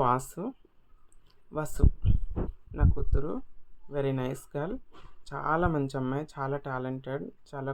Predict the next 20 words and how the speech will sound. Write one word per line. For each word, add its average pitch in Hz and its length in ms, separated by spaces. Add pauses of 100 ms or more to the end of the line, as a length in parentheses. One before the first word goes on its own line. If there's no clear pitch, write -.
కోఆపరేటివ్ 135 600
గర్ల్ 120 200
అనమాట, 127 260 (160)
చాలా 147 320
మంచి 123 280
పిల్ల. 113 140 (1900)
ఈ 151 120
అమ్మాయి 139 240
వచ్చేసి 147 340 (140)
కేమియా, 135 400 (120)
ఇందాక 139 300
చెప్పినట్లుగా. 139 540 (1120)
So 175 80 (120)
ఇప్పుడు - 220 (140)
సింగిల్ 185 480
వచ్చేసాం 139 460 (100)
కదండి, 139 380 (140)
సింగిల్, 147 380
సింగిల్ 143 300
ఎంట్రీ 131 220